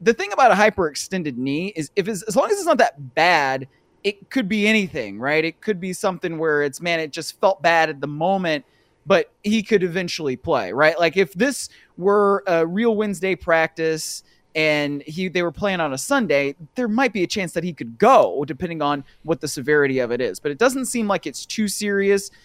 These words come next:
Seems like it is enough, though, that it could keep him out on Thursday night. And that's a big deal because, frankly, like, if you get hurt this late in the week,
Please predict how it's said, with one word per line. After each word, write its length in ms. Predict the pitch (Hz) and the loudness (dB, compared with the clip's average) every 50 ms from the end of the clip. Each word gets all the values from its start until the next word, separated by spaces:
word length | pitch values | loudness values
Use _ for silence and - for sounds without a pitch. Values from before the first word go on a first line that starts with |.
| _ _ - | _ _ -14
Seems 320 | - - 240 220 208 170 | -6 -2 0 0 2 2
like 200 | 185 185 - - - | 2 2 2 0 -2
it 140 | 175 175 _ - | -4 -4 _ -2
is 260 | 185 202 190 160 - - | -2 -2 -2 -2 -4 -6
enough, 580 | 151 156 151 156 165 165 170 180 180 - - _ | -6 -6 -4 -4 0 2 2 2 0 -4 -14 _
though, 400 | 170 151 196 196 196 196 190 - - | -2 2 2 4 4 2 0 -2 -4
that 240 | 151 156 160 - _ _ - | -2 -2 -2 -2 _ _ -6
it 180 | 160 165 - | -6 -6 -4
could 200 | - 185 180 143 - | -2 -2 -2 -2 -2
keep 220 | - 180 151 - | -6 -4 -2 0
him 140 | 170 143 143 | 0 2 4
out 200 | 139 139 135 - - | 2 2 2 0 -2
on 200 | 143 139 135 131 | -2 -2 -2 0
Thursday 380 | - 147 139 135 131 139 123 123 | 2 2 2 2 2 0 0 2
night. 280 | 131 131 131 127 - - | 2 2 2 2 -2 -6
And 180 | - 175 196 202 | -8 -6 0 4
that's 220 | 349 381 415 - | 4 4 4 2
a 40 | 302 | -2
big 280 | 208 196 277 214 170 151 | 0 0 0 0 0 0
deal 320 | 185 196 185 175 151 139 | 2 2 4 4 4 4
because, 440 | 131 135 160 147 - 180 165 151 - - - - - _ _ | 2 -2 -8 -6 -4 -4 -4 -4 -6 -12 -20 -20 -20 _ _
frankly, 640 | - 320 330 381 370 - 302 269 254 226 214 190 - _ _ _ _ _ _ _ _ - | -2 0 0 0 0 0 0 2 4 4 4 2 -2 _ _ _ _ _ _ _ _ 2
like, 140 | 220 208 - - | 2 2 2 -2
if 160 | 233 - - | -2 2 6
you 160 | 311 392 403 | 6 6 8
get 180 | 480 508 359 254 | 6 4 4 4
hurt 200 | 262 330 262 - | 2 2 2 2
this 240 | 185 208 240 - - | 0 0 0 0 2
late 240 | 196 220 220 - 165 | 2 2 2 2 0
in 80 | 170 | -4
the 80 | 151 135 | -4 -2
week, 320 | 131 160 202 226 - _ | 0 0 0 0 -2 _